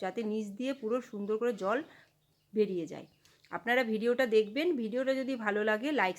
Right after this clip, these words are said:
শেয়ার, সাবস্ক্রাইব করবেন। তো আপনারা কাটিং বসানো গাছ অনেকে দেখেছেন এবং অনেক কমেন্ট এসছে, উম,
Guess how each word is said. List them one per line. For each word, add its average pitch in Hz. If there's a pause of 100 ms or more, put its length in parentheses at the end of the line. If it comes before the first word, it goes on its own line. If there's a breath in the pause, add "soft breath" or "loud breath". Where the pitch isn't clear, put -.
শেয়ার, 220
সাবস্ক্রাইব 214
করবেন। 247 (380 loud breath)
তো -
আপনারা 220
কাটিং 226
বসানো 247 (120)
গাছ 214
অনেকে 214
দেখেছেন 214
এবং 226
অনেক 240 (100)
কমেন্ট 220
এসছে, 240
উম, 196